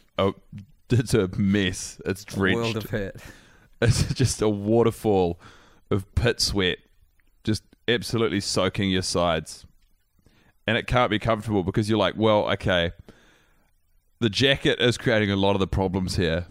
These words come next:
Speaker 1: because the jacket's what's heating me up." But
Speaker 2: Yes.
Speaker 1: I'm also at a point where if I remove the jacket, I will be, um,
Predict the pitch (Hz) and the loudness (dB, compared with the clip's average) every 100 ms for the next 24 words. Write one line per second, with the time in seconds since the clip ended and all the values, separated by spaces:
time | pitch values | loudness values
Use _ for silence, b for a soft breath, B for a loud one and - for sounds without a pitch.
0 | - - 98 - 92 87 87 - - b | -18 -6 -4 2 2 2 0 -10 -18 b
1 | b b b b _ _ - 95 117 110 | b b b b _ _ -2 2 2 2
2 | 78 78 101 82 104 95 90 90 87 - | -2 0 0 2 0 2 0 0 0 -2
3 | - - _ _ - _ _ - 110 - | -12 -16 _ _ -20 _ _ 0 2 0
4 | - 104 - 120 120 123 110 - 117 107 | -4 -4 0 0 2 2 0 0 0 0
5 | 95 101 98 85 120 98 98 104 104 98 | 0 2 2 0 0 2 2 0 -2 -4
6 | 101 92 - 85 - b b b b b | -4 -4 -2 -4 -4 b b b b b
7 | _ 92 101 196 90 101 95 90 90 - | _ 0 2 2 2 2 2 0 -2 -8
8 | _ _ _ - 92 92 90 87 | _ _ _ -2 0 2 0 -4